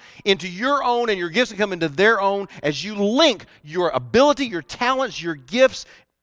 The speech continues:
with your neighbor's need and God's glory and be a steward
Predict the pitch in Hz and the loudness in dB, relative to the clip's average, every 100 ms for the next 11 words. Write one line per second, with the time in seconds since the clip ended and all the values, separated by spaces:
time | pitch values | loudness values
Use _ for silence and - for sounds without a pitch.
0 | _ - 147 208 170 165 170 165 202 269 | _ -12 -2 -2 0 0 0 4 4 4
1 | 262 240 196 214 226 220 202 - - - | 0 -8 -6 -4 -2 -4 -6 -12 -10 -2
2 | 160 147 175 190 208 156 175 170 170 - | -2 0 0 0 -2 -12 -10 -6 -6 -8
3 | - 135 147 117 - - 196 190 131 113 | -16 -12 -12 -12 -12 -14 -14 -14 -14 -14